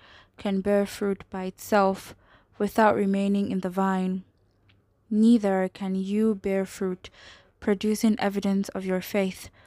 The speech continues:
unless you remain in me." There's something my mom always says, even when things aren't going well.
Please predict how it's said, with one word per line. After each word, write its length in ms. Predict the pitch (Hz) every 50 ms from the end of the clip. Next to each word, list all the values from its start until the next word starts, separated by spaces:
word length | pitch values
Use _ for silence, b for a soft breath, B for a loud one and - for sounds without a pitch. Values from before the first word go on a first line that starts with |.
| b b b b b b
unless 600 | - 208 202 202 196 202 202 214 - - - -
you 80 | - 190
remain 640 | 185 185 185 190 190 190 190 185 190 190 190 190 - _ _ -
in 240 | 196 185 180 180 180
me." 320 | 185 180 175 175 - _ _ _ _ _ _ _ _ _ _ _ _ _ _ _ _ _ _ _ _ _ _ _ -
There's 220 | - 214 214 208
something 440 | - - 233 226 226 - 254 247 247
my 160 | 233 208 190
mom 280 | 190 190 185 185 185 185
always 340 | 185 185 180 185 185 185 -
says, 560 | - - 165 165 170 180 196 208 - - - _ _ _ _ _ _ _ _ _ _ _ _ _ _ _ _ _ _ _ _ _ _ _ _ _ _ _ _ _ _ _ _ _ _ _ _ _ _ _ _ _ _ _ _ _ _ _ _
even 280 | - 226 226 214 226 226
when 180 | 220 196 202 202
things 500 | - - 196 196 190 185 185 185 180 - -
aren't 280 | 180 180 180 185 185
going 260 | 180 180 175 175 175 170
well. 340 | 165 160 - - - -